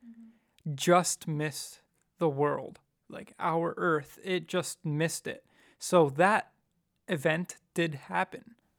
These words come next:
Speaker 1: Mm-hmm.
Speaker 2: All these things do happen. We've just been lucky, literally lucky that we're still here. So I feel like more people have to start reading up on it and reading up on the facts.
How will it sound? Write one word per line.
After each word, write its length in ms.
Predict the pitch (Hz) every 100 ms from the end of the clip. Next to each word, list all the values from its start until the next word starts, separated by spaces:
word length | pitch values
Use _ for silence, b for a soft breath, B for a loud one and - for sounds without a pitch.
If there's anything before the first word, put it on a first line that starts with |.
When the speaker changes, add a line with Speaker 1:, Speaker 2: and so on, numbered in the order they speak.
| _
Speaker 1:
Mm-hmm. 220 | 247 233 285 - _ _ _ 175
Speaker 2:
All 120 | 180
these 240 | 196 180
things 340 | 190 185 160 143
do 360 | - 170 170
happen. 580 | 135 156 160 - 151 156 b b b b b b _
We've 240 | 165 165 160
just 300 | 233 214 -
been 360 | 180 135 127 131
lucky, 480 | 160 160 156 226 - _ _ _ -
literally 680 | 151 147 165 180 190 208 - _ -
lucky 500 | 147 143 139 - -
that 240 | - -
we're 140 | - 170
still 340 | - - 139 156
here. 280 | - - - _ _
So 500 | - - 151 135 135 - _ _ _ _ _ _ _ _ _ _
I 120 | 170
feel 240 | 160 170 165
like 400 | 160 160 156 - -
more 300 | 170 143 147
people 340 | - 160 160
have 220 | 143 160 -
to 60 |
start 300 | - - 165 214
reading 340 | 160 156 151
up 160 | 143 151
on 160 | 147
it 160 | 147 -
and 220 | 160 147
reading 280 | 147 143 139
up 140 | 139
on 120 | 151 143
the 80 |
facts. 520 | 139 - 120 - -